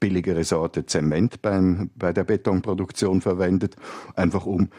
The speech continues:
sich mehr Geld in die eigene Tasche stecken zu können. Aber um zu einem abschließenden Urteil dazu zu kommen, bräuchte es natürlich zuerst Untersuchungen und Beweise.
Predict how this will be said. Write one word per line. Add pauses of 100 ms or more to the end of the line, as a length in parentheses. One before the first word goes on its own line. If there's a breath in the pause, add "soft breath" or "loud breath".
(100)
sich
mehr
Geld
in
die
eigene
Tasche
stecken
zu
können. (280 loud breath)
Aber (180)
um
zu
einem
abschließenden
Urteil
dazu
zu
kommen,
bräuchte
es
natürlich
zuerst
Untersuchungen
und
Beweise.